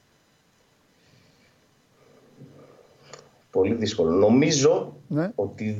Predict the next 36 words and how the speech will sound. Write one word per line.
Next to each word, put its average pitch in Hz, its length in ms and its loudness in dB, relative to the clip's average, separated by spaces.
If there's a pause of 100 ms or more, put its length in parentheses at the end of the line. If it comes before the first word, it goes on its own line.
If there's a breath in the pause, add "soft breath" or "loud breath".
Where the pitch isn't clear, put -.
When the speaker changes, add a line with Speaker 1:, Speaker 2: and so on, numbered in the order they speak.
(160)
Speaker 1:
δεν 147 160 2
θα 131 140 0
το - 100 0
πάρει. 76 360 -6 (1200)
Speaker 2:
Οκ. 196 120 8
Speaker 1:
αυτή 110 180 0
τη 98 100 -12
στιγμή. 80 420 -6 (680 loud breath)
Ναι. 165 140 2
Speaker 2:
Εσύ 190 280 4
θα, 285 200 4
εσύ 214 260 0
για 269 120 4
να 247 80 4
απασφαλίσεις 214 680 2
αύριο, 262 260 6
θα 240 80 4
απασφαλίσεις 220 580 2
με 202 120 2
δύο 233 160 4
μηδέν 220 200 4
και 196 100 2
πάνω; 196 440 2 (2000)
Speaker 1:
Δεν 95 180 0
απασφαλίζεις. 82 560 -2
Δηλαδή, 92 200 -2
στον 98 240 2
Άρη 110 120 6
έχουμε 98 240 2
δει 98 140 2
εδώ, 95 440 4
Speaker 2:
Εσύ 170 200 4
λέω, 240 160 8
Speaker 1:
αποκλείζονται. 185 240 8
Speaker 2:
παιδάκι - 100 0
μου. 180 160 -6